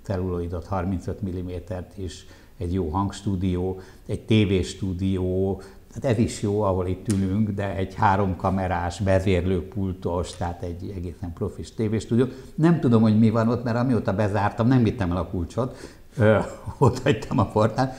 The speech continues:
de amióta bezártam este a, ö, kaput,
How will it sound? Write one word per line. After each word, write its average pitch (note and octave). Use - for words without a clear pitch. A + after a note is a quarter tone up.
de A#2+
amióta A#2+
bezártam G2
este F#2
a, A2+
ö, G2+
kaput, C3